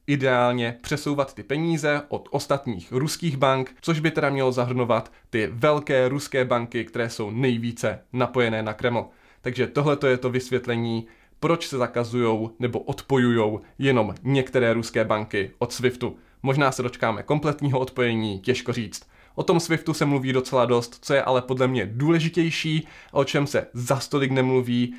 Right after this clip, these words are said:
je zmražení rezerv ruské centrální banky. A k tomu se dostaneme teď. Evropská unie a Amerika se tedy dohodly na zmražení rezerv ruské centrální banky a rubl se v pondělí má ocitnout ve volném pádu,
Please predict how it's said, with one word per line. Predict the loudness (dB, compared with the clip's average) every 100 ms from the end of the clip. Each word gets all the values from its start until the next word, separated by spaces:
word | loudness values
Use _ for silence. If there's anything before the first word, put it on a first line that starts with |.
| -16 -4
je | 0 0
zmražení | 0 0 0 0 -2 -2 -4 -8 -4
rezerv | -2 2 2 0 -4
ruské | -4 -2 -2 -2 -2 -2
centrální | -2 -2 0 -2 -2 -4
banky. | -2 -2 -2 -4 -6 _ -14
A | -10
k | -6
tomu | -2 -2
se | -2
dostaneme | -6 -4 -4 -4
teď. | -2 -2 -2 -12 -6
Evropská | -4 -4 -2 -2 0
unie | 0 2 2 0
a | -4 -4
Amerika | -2 0 0 -2 -6
se | -6
tedy | -8 -4
dohodly | -2 -2 -2
na | -2
zmražení | -2 -4 -2 -2
rezerv | -2 -2 -2 -4
ruské | -8 -4 -4
centrální | -4 -2 -4 -4
banky | -4 -2 -2 -4 -4 -10 -20 -20 -8
a | -2 0 0
rubl | 0 2 2 2
se | 0 -2 -2
v | -4
pondělí | 0 0 2 0 2
má | 0
ocitnout | 0 -6 -8 -2 0 0 0
ve | 0
volném | 0 0 -2 -2
pádu, | 0 0 0 -6